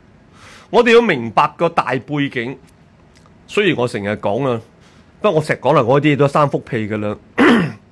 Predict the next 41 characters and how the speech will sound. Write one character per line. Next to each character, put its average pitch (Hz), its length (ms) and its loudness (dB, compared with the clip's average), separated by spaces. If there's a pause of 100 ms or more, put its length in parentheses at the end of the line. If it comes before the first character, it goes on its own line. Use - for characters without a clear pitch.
(320)
七 - 160 2
六 240 240 0
年， 120 240 -6 (580)
毛 139 140 0
澤 143 220 0
東 233 200 2
死， 151 320 -2 (380)
四 - 180 0
人 139 280 2
幫 240 300 6
被 147 220 2
捕， 113 420 -2 (200)
鄧 165 240 2
小 180 180 0
平 151 220 -2
第 135 120 0
三 190 320 2
次 165 180 -6
復 127 280 -8
出， - 220 -6 (800)
獨 - 160 0 (120)
掌 170 300 0
大 127 220 0
權， 98 340 -12 (360)
但 - 120 -2 (160)
係 156 300 0 (1200)
權 120 240 -4
力 127 80 -6
即 - 120 0
係 147 120 4
責 127 220 -2
任， 107 260 -8 (260)
責 165 240 2
任 135 180 -6
即 160 120 -8
係 147 120 -2
權 101 220 -12
力， 104 140 -10 (760)
啊， 117 240 -4 (680)
權 139 280 0
力 151 140 0